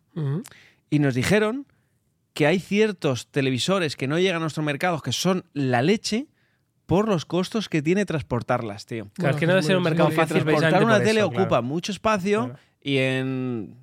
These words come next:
Speaker 2: los containers donde se tra-,
Speaker 1: Claro.
Speaker 2: no caben tantas como para que sea rentable el producto. Y eso nos lo dijeron directamente la marca,
Speaker 3: Claro.
Speaker 2: ¿sabes?
Speaker 3: ¿Qué,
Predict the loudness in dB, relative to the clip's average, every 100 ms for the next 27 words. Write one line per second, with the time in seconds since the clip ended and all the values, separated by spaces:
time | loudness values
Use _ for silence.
0 | _ _ -4 -2 0 2 2 2 -2 -2
1 | -2 -2 -2 -2 -2 -2 0 0 2 2
2 | 0 0 0 2 -2 -2 -4 -2 -2 -2
3 | -4 -4 -2 -2 0 -2 -2 0 0 0
4 | -4 -2 -4 -6 -6 -4 -2 0 0 -2
5 | -4 -4 -2 0 -2 -2 0 0